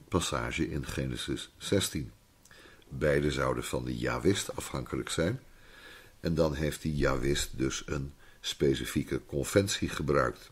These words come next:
heeft een bepaalde manier van zich uitdrukken in alle passages die van hem afkomstig zijn. Literaire samenhang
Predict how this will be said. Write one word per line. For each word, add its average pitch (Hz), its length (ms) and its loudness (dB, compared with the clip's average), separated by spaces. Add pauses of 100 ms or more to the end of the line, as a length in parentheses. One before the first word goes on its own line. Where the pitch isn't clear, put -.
(120)
heeft - 220 -6
een 69 100 -4
bepaalde 67 640 0
manier 71 460 -2
van 71 200 -6
zich - 240 -6
uitdrukken 82 600 0 (560)
in 95 120 2
alle 85 260 6
passages 71 760 -2
die 67 200 -4
van 71 180 -4
hem 60 240 -6 (480)
afkomstig - 680 0
zijn. - 260 -6 (1800)
Literaire 127 420 12
samenhang 95 680 6